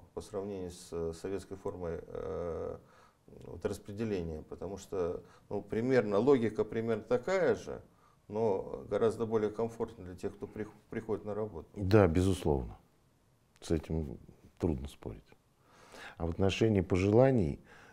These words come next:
Speaker 2: э, будущим нашим первокурсникам, э, пожалуйста, м, приходите на дни открытых дверей, звоните в приемную комиссию, уточняйте сроки приема, уточняйте, какие документы нужны.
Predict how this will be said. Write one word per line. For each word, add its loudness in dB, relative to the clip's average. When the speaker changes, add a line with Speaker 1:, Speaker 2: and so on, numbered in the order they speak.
Speaker 2:
э, -2
будущим -2
нашим -2
первокурсникам, -4
э, -8
пожалуйста, 2
м, -6
приходите 4
на 6
дни 2
открытых 2
дверей, -2
звоните 4
в -8
приемную 4
комиссию, -4
уточняйте 2
сроки 2
приема, -4
уточняйте, 0
какие 0
документы 0
нужны. -8